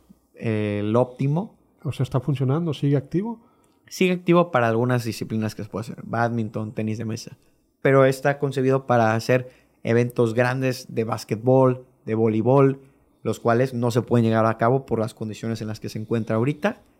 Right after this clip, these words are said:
Speaker 1: Sin embargo, estamos trabajando para un plan de rescate para el Poliforum. Ahora,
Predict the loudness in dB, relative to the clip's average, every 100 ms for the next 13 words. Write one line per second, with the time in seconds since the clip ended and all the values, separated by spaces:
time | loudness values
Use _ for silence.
0 | _ -2 0 2 2 2 0 -4 -6 -8
1 | -6 -8 -8 -6 -4 -6 -6 -2 0 0
2 | -2 -6 _ _ _ _ _ -6 -4 0
3 | 2 2 0 -2 -2 -2 -2 -4 -4 -4
4 | -8 -8 -12 -12 -20 _ _ _ _ -6
5 | -2 -2 -2